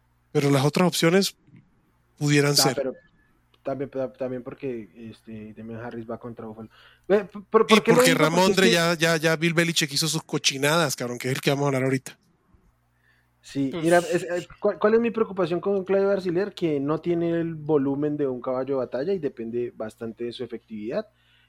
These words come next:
Speaker 2: Entonces, normalmente yo trato de no guiarme tanto por los matchups, pero cuando hay un running back que s-, depende de su efectividad, pues sí tengo que ir. Y creo que,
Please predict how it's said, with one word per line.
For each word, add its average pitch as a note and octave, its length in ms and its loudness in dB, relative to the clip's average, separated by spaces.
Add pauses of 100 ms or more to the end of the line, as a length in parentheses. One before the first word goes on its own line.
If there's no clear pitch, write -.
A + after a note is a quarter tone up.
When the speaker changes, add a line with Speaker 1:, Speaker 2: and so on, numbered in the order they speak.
(100)
Speaker 2:
Entonces, B2 420 -8
normalmente D#3+ 600 0
yo E3+ 120 -2
trato E3+ 220 -2
de D#3+ 60 0
no C#3 120 -4
guiarme C#3 840 -2 (180)
tanto C3 380 -6
por B2+ 160 -8
los A#2 180 -8
matchups, B2 440 -10 (280)
pero C3 220 -2
cuando B2 240 -4
hay C3+ 140 0
un D#3+ 180 -2
running D3+ 320 -2
back C#3+ 240 -2
que B2 140 -12
s-, - 240 -18 (160)
depende B2+ 380 -6
de D3 100 0
su C#3+ 100 -6
efectividad, A#2+ 540 -8
pues A2+ 140 -16
sí G#2 100 -20
tengo G#2 320 -20
que A2 80 -20
ir. G2 140 -18
Y - 40 -20
creo A#2+ 240 -10
que, C#3 200 -4